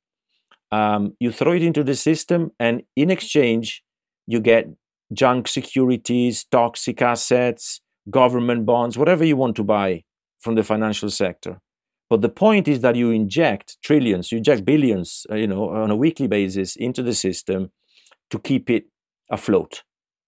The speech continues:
to make sure that there's, there's money, enough money there, cheap money that people can borrow, that big investors can borrow, and they can run the machine, the speculative machine, right? They can create these bubbles. There's always,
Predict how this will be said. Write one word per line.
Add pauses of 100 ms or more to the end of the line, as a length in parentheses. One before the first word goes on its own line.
(120)
to
make
sure
that
there's,
there's
money, (160)
enough
money
there, (360)
cheap
money (160)
that
people
can
borrow,
that
big
investors
can
borrow, (500)
and
they
can
run
the
machine, (140)
the
speculative
machine,
right?
They
can
create
these
bubbles.
There's
always,